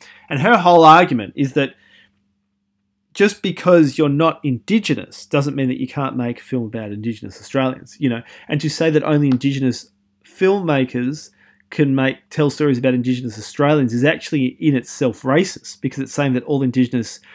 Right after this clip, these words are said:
Australians have the same point of view and have the same worldview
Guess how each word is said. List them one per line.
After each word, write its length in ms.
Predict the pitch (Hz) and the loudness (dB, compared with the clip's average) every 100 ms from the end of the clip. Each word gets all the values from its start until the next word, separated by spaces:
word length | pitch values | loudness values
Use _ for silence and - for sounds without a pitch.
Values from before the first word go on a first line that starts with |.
| - 151 | -12 -8
Australians 320 | - 139 127 | -2 0 0
have 140 | 139 | -2
the 60 | 127 | -4
same 240 | - 131 | -2 -2
point 240 | 123 131 117 | 0 -4 -4
of 80 | |
view 160 | 113 123 | -2 -2
and 100 | 113 | -2
have 160 | 120 120 | -6 -8
the 60 | |
same 280 | 107 127 113 | -8 -6 -4
worldview 640 | 113 139 160 - - 131 | 0 2 0 -4 -6 -6